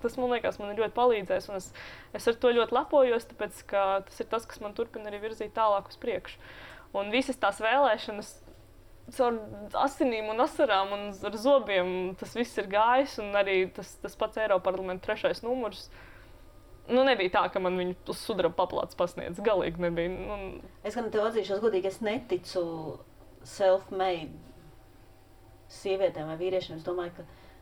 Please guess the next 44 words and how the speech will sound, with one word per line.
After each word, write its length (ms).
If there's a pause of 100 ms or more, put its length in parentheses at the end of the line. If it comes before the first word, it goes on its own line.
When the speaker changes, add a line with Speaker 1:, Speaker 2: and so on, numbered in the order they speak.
(140)
Speaker 2:
visiem 380
ir 160
ļoti 260
jāskaita 500
privilēģijas 800
un, 60 (160)
un, 600
Speaker 1:
Viennozīmīgi, 720 (100)
jā. 100
Speaker 2:
un 200 (280)
līdz 200
ar 80
to, 120
nu, 120 (280)
ir, 200
ir, 180
protams, 300 (100)
man 140
liekas, 160
ka 80
ir 80
baigi, 360 (400)
bet 200
tas, 120
tas 220
ir 80
tā 100
kā, 140 (640)
tur 100
ir 60
šis 180
te 80
variants, 300
ka 100 (1300)
di-, 320
ļoti 480
iespējams, 320
ka 100
tev 180
ir 100
jāstrādā 500
trīsreiz 460
vairāk 420
nekā 260